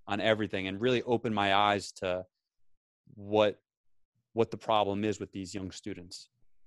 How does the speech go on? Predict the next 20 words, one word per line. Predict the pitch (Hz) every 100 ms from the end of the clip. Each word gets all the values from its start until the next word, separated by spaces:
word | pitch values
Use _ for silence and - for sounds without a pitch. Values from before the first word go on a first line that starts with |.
| - - _ - _ _ -
So | - 110 101 101 - - - - _ _ _ -
I | 110
was | 113
up | 131 127
at, | 117 113
um, | 107 101 98 98 95 - - _ _ - - -
Montclair | 107 113 - 117
State, | 104 - 107 90 - -
which | -
is | 98
in | 98 95
North | 104 98
New | 104
Jersey. | 95 95 85 76 - _ _ _ _ _ _ _ _ - _ -
And | 101
I | 101
was | 101 98 95 - - - - -
doing | 143 160 139
really | 147 147
well, | 123 117 131